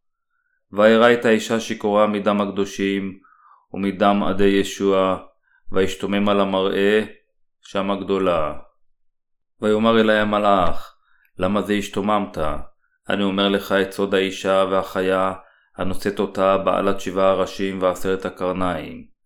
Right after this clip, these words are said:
החיה אשר ראית הייתה ואיננה, ועתידה לעלות מן התהום, וללכת לאבדון, ויושבי הארץ, אשר שמם אינו נכתב בספר החיים, מיום היווסד תבל,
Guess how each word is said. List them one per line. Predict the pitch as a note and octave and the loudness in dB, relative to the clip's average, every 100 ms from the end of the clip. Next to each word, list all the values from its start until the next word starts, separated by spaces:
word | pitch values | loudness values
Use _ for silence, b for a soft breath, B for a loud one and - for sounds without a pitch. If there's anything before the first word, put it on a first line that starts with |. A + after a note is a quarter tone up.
| _ _ _ _ _ | _ _ _ _ _
החיה | G2+ - A2 A2+ | -6 0 4 4
אשר | A2 A#2 G#2+ | 4 2 2
ראית | G#2 A2 G#2+ | 2 0 0
הייתה | A2 G2+ G2+ G2+ G#2+ G#2 | 2 2 -2 0 0 0
ואיננה, | G2+ G2 G2+ G2+ G2+ G2 | 0 0 -2 -2 -2 0
ועתידה | F#2+ F2+ G2 G2 | 0 -2 -2 0
לעלות | G2 F#2+ F#2 G2 G2 | 2 2 0 -2 -4
מן | F#2+ | -6
התהום, | F#2 F#2+ F2 F#2+ F#2+ F#2+ - b b b _ | -6 -6 -4 0 0 -2 -8 b b b _
וללכת | F#2+ F#2+ F#2+ G2 G#2 | -2 0 0 -2 -2
לאבדון, | G2 F#2+ F#2+ F#2 G2 G2 | 0 0 -2 -2 0 0
ויושבי | F#2+ F#2+ F2+ G2 | 0 -2 -2 0
הארץ, | G2 F#2+ F#2+ F#2+ G2 G2 - | 2 2 0 0 -2 -4 -8
אשר | - G2+ | -10 -8
שמם | F#2+ - G2 G2 | -10 -4 -4 -4
אינו | F#2+ G2+ | -4 -2
נכתב | G2 F#2 - G2+ | -2 -4 -4 -6
בספר | F#2 - - G2+ F#2+ | -6 -10 -6 -4 -4
החיים, | - F#2 F#2 G2 F#2+ F#2 b b b b _ | -4 -4 -2 -4 -6 -8 b b b b _
מיום | F#2+ G2 | -4 -2
היווסד | G2+ F#2+ - G2 | -2 -2 -2 -4
תבל, | - F#2 G2 G2+ G2 | -2 -4 0 0 0